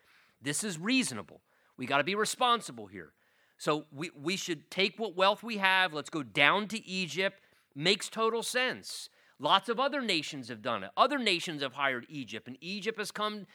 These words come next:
and so they're saying, "Look, this is a good plan." So they devise their little plan, how they're gonna solve their dilemma, fix their situation. They devise their plan to go down to Egypt, but look what God says. God says they're devising their plans,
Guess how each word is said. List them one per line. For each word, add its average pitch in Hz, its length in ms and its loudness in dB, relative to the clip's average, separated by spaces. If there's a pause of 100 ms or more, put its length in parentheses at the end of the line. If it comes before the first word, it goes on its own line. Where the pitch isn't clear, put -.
(160)
and 151 100 -6
so 185 140 0
they're 175 160 -2
saying, 185 320 -2
"Look, 214 160 -8
this 160 260 -6
is 220 100 -6
a 214 60 -2
good 180 300 -6
plan." 247 240 -2
So 151 120 -8
they 139 160 -2
devise 135 540 0
their 143 160 -4
little 131 220 -6
plan, 220 560 -4 (240)
how 143 160 2
they're 147 160 -2
gonna 139 180 -6
solve 160 480 2
their 135 140 -2
dilemma, 196 560 -2
fix - 320 -8
their 143 160 -6
situation. 190 1000 -6 (380)
They 143 140 -4
devise 156 500 2
their 147 140 0
plan 160 360 -6
to 143 60 -10
go 143 120 -8
down 135 340 -6
to 139 140 -14
Egypt, 175 520 -6
but 147 120 -10
look 160 160 -6
what 147 140 -10
God 156 300 -2
says. 139 240 -6
God 139 240 2
says 139 220 -6
they're 151 120 -4
devising 151 840 0
their 156 180 0
plans, 170 920 -4